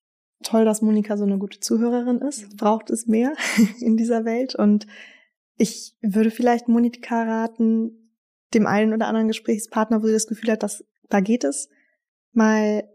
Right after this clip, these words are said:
Speaker 1: also entweder wirklich zu probieren, selbst was zu erzählen, doch irgendwie mal kurz in eine Gesprächspause reinzukommen oder vielleicht auch wirklich da auch wieder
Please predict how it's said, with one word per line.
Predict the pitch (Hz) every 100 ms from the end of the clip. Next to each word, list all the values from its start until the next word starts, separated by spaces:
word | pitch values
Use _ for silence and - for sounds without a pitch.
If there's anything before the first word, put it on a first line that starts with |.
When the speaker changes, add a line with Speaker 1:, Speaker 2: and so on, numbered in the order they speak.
| _ _ _ -
Speaker 1:
also | 208
entweder | 220 214 214
wirklich | 208 214 196 - _ -
zu | 220
probieren, | 240 196 269 294
selbst | 269 233 -
was | 262 -
zu | -
erzählen, | - - 269 302
doch | 277 -
irgendwie | 269 254 247
mal | 233
kurz | 240 - -
in |
eine | 233
Gesprächspause | 247 - 247 - 240 233
reinzukommen | 226 240 - 247 254 - - -
oder | 208 233
vielleicht | 233 247 240
auch | - -
wirklich | 254 247 -
da | 226
auch | - -
wieder | 247 254 262